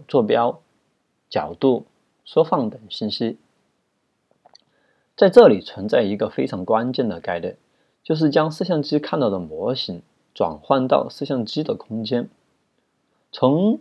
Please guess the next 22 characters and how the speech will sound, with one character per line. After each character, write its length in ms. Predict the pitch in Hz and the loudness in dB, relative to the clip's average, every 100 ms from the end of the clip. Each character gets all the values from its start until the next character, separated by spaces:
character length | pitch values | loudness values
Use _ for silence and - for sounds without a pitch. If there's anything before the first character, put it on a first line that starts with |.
| - | -6
世 220 | - - 208 | -4 0 4
界 140 | 160 | 4
空 260 | 143 170 170 | 4 -2 0
间 240 | 175 180 - _ _ - | 0 0 -6 _ _ 2
到 220 | 113 101 | 2 2
观 240 | - 151 | 0 0
察 140 | 156 151 | 0 -2
空 220 | 165 156 | -4 2
间 280 | 160 170 165 | 2 2 0
的 160 | - - | -2 -2
坐 100 | 117 | -4
标 160 | 120 | -4
转 200 | 117 87 | -8 -12
换， 280 | - 110 101 _ _ _ _ | -6 -6 -6 _ _ _ _
就 220 | - 104 | 0 0
称 360 | 95 135 139 143 | -2 -4 -2 -2
之 140 | 170 | 0
为 280 | 135 92 - _ _ _ | 0 0 -4 _ _ _
观 240 | 123 131 | 0 0
察 160 | 147 107 | -2 -4
变 180 | 123 104 | -4 -6
换。 320 | 113 131 | -8 -8